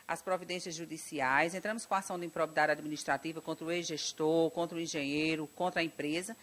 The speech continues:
e, infelizmente, agora a gente não pode fazer nada, porque na realidade ainda existe um, uma parte desse dinheiro em conta,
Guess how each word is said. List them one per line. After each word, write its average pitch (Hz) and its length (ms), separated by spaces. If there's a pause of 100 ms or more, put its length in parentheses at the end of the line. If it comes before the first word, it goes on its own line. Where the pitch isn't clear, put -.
(380)
e, 302 360 (340)
infelizmente, 294 1000 (580)
agora 226 500
a - 20
gente 269 200
não 254 120
pode 233 200
fazer 226 260
nada, 143 300
porque 196 260
na 190 100
realidade 202 640
ainda 220 140
existe 240 380
um, 208 180 (100)
uma 170 300
parte 196 420
desse 165 260
dinheiro 165 240
em 240 80
conta, 254 380